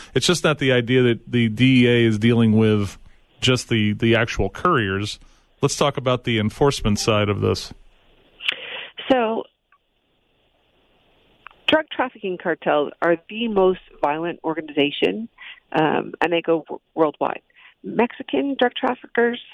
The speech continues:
Speaker 2: cartels are, are violent. I, I can't even describe to you, um, the things that we see and that we hear about. The slightest infraction, the slightest disloyalty,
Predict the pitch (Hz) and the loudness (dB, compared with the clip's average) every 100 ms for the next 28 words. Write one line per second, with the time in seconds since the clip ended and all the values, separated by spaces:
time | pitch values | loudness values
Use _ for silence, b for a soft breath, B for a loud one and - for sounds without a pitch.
0 | - _ - - 208 202 220 220 247 269 | -20 _ -20 -4 -4 -2 -2 0 -2 -6
1 | - - 175 170 165 - _ - 170 175 | -14 -2 0 0 -4 -8 _ -6 -4 -4
2 | 170 180 190 202 - _ _ _ _ _ | -2 -4 -2 -6 -8 _ _ _ _ _
3 | - - _ 196 - 240 226 202 190 - | -6 -6 _ -6 -4 -4 -2 -4 -4 -4
4 | 196 190 - 156 143 151 B B B B | -2 -2 -4 -4 -4 -4 B B B B
5 | 160 156 143 90 180 _ _ _ _ _ | 0 0 -2 -8 -16 _ _ _ _ _
6 | 185 - 202 202 202 - 170 - 208 185 | 0 2 0 0 -6 -6 -10 -6 -2 0
7 | 165 135 165 165 180 151 123 - _ B | 0 0 -2 0 2 2 0 -4 _ B
8 | B B - - 214 220 233 - 202 - | B B -4 0 0 0 -6 -12 -16 -6
9 | 185 175 - 147 143 139 - 170 - 190 | -4 -4 -6 -6 -6 -10 -2 -2 0 0
10 | 190 196 - 185 - 180 165 - - 87 | 2 -2 -4 -4 2 2 2 -2 -6 -6
11 | 90 | -6